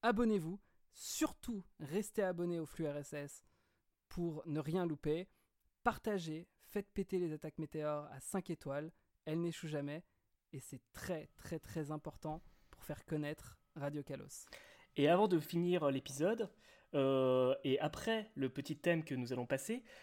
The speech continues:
Speaker 2: restez ici parce que une petite surprise vous attend, à savoir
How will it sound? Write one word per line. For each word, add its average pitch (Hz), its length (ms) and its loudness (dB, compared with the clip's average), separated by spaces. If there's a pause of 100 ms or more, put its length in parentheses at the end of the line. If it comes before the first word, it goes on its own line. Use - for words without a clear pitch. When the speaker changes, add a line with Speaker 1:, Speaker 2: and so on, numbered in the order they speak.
(240)
Speaker 2:
restez 214 360 2
ici 240 340 -2
parce - 220 -2
que 202 200 2
une 147 200 0
petite - 340 -8
surprise 214 300 -2
vous 170 120 -4
attend, 160 440 2 (320)
à 185 80 4
savoir 180 640 2